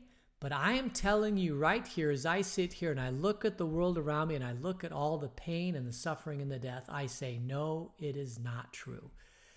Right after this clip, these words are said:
The happiest you can ever be is to have one person in your life that you love deeply with all your heart, uh, and to treat that person the best way that you can treat them,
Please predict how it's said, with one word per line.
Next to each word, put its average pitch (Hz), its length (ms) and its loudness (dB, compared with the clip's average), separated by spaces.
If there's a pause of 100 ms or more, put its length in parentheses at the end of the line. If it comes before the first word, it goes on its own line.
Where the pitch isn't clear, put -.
(480)
The 147 100 0
happiest 202 1000 4
you 143 100 -2
can - 280 -8 (100)
ever 185 360 4
be 120 440 -2 (540)
is 139 380 0
to 127 500 0 (320)
have 139 600 2
one 160 340 4
person 151 440 -2
in 135 60 -4
your 135 140 -2
life 117 300 -4
that - 200 -10
you 147 120 -2
love 135 480 -4
deeply 135 400 -4
with 120 260 -6
all 151 180 -2
your 147 180 -2
heart, 113 400 -8 (560)
uh, 127 200 -4
and 135 160 -4
to 131 140 -6
treat 156 360 -2
that 135 220 -4
person 135 480 -4
the 117 80 -2
best 143 500 -4
way 131 200 -2
that 123 220 -6
you 127 60 -6
can 117 180 -10
treat 180 320 0
them, 180 280 2